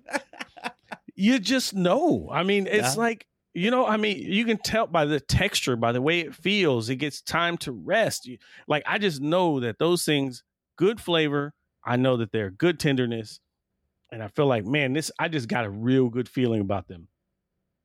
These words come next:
Speaker 2: And so, but I wasn't making them for me, so I never <laughs> tasted.
Speaker 1: Dang. Who were they a gift for? That's a good, uh,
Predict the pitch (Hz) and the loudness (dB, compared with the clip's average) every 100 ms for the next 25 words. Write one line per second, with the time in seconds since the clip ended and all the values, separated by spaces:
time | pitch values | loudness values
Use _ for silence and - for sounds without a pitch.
0 | _ - 101 - 92 - _ _ _ 131 | _ -16 -12 -10 -10 -12 _ _ _ 0
1 | 165 208 185 180 175 170 156 147 147 135 | 2 2 2 0 0 0 0 2 2 4
2 | 131 135 139 202 - - - - _ - | 2 2 0 -2 -2 -2 -2 -6 _ -20
3 | _ _ - - _ _ - _ - _ | _ _ -20 -20 _ _ -20 _ -20 _
4 | - 110 110 104 92 101 180 _ _ 123 | -6 -4 -2 -4 -8 -14 -20 _ _ -20
5 | 127 _ _ - _ _ _ _ _ _ | -20 _ _ -20 _ _ _ _ _ _
6 | _ - 185 208 196 196 170 220 - 127 | _ -6 -2 -2 0 -2 -2 -4 -2 0
7 | 127 - 139 131 127 123 120 117 | -2 -8 -6 -4 -2 -2 -2 -6